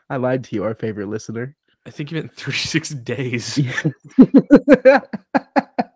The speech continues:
Speaker 1: No, it's closer to, like,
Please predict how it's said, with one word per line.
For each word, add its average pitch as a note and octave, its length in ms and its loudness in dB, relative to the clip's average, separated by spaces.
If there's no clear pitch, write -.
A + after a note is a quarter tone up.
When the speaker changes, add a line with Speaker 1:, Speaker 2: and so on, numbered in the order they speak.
Speaker 1:
No, G#3+ 280 -6
it's G3+ 140 -6
closer A#3 320 -6
to, F#3 80 -4
like, C#3 260 -4